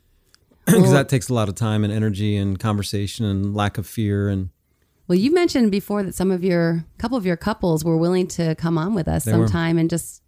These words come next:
Speaker 2: talk it out. I think that'd be really fascinating for listeners to hear a real couple talk about their real struggles, and, uh, then you can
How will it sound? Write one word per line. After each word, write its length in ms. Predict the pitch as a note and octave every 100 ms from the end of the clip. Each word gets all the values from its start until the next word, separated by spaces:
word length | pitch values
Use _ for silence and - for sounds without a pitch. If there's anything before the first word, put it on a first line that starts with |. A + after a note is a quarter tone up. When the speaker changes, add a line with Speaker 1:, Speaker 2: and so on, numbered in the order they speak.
| -
Speaker 2:
talk 260 | E3 E3
it 80 | E3+
out. 240 | E3 F3+
I 40 | D#3
think 160 | G#3
that'd 100 | G3
be 60 | E3+
really 140 | D#3+ D#3
fascinating 480 | D#3 E3 - D#3
for 220 | D3+ D#3+ D#3 - _
listeners 400 | F3 E3 - D#3+ -
to 160 | D#3 D3 - -
hear 240 | - G3+ F3+
a 120 | E3
real 240 | E3+ A3
couple 600 | A#3 G#3 G3 F3 D#3+ E3+ - _ _
talk 160 | - E3+
about 200 | E3 D#3+
their 120 | E3
real 180 | E3 F3
struggles, 680 | F3 F#3+ F#3 D#3+ E3 F3+ - _ _ _ -
and, 280 | E3+ E3 F3
uh, 200 | D#3+ D#3
then 200 | D#3+ D#3+
you 80 | E3+
can 280 | E3+ D#3+